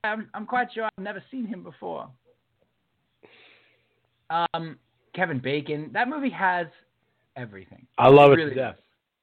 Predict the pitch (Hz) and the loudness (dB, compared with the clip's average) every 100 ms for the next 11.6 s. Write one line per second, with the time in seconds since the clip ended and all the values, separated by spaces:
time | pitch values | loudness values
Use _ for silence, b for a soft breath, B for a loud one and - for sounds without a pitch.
0 | _ 113 113 127 135 156 156 135 165 175 | _ -16 -10 -6 -2 0 0 -4 -12 -10
1 | 185 180 185 156 120 - _ - 233 254 | -8 -4 -4 -4 -8 -14 _ -6 -2 0
2 | 262 220 254 254 196 277 254 254 294 320 | 0 0 0 -2 -2 -4 -4 -4 -4 -2
3 | 269 175 185 180 170 180 160 165 214 165 | -2 0 0 0 -4 -8 -8 -8 -6 -6
4 | 131 95 - 247 240 254 320 349 370 294 | -6 -2 0 0 -4 -4 -2 -2 -2 -6
5 | 196 156 120 _ _ _ _ _ _ _ | -6 -8 -10 _ _ _ _ _ _ _
6 | _ _ _ _ _ _ _ _ 240 190 | _ _ _ _ _ _ _ _ -8 -6
7 | - 339 339 262 - 220 185 220 254 190 | -2 0 0 -2 -2 -2 -2 -2 -2 -4
8 | 156 156 147 127 175 156 139 131 147 127 | -4 -4 -6 -6 -4 -2 -2 -4 -6 -6
9 | 123 131 117 98 85 _ _ _ _ _ | -6 -6 -6 -8 -20 _ _ _ _ _
10 | _ 101 - - 92 98 104 - 104 98 | _ -20 -20 -20 -20 -18 -20 -20 -20 -20
11 | 95 - 113 98 85 80 | -20 -18 -16 -14 -16 -18